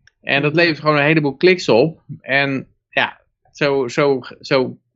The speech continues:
Speaker 1: kaatsen ze een beetje die jongeren en die ouderen uit elkaar.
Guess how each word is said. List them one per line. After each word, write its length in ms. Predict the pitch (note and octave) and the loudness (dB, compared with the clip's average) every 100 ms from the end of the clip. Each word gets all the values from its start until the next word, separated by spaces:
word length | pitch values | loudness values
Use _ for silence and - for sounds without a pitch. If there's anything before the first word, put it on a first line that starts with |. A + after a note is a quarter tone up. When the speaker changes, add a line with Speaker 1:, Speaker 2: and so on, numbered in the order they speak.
| - - | -20 -8
Speaker 1:
kaatsen 440 | - D3 D3+ - B2+ | 0 0 0 -4 -4
ze 120 | C3+ | -2
een 140 | B2+ | 0
beetje 280 | B2+ B2+ B2+ | 0 -2 -4
die 100 | A#2+ | 0
jongeren 360 | B2+ D3 C3+ B2 | 2 4 2 2
en 60 | |
die 140 | B2 B2 | 0 0
ouderen 280 | D3+ C3+ | -2 0
uit 200 | A2 G#2 | -2 -2
elkaar. 540 | G#2+ G#2 F#2+ G2+ D3 | -6 -2 0 0 -2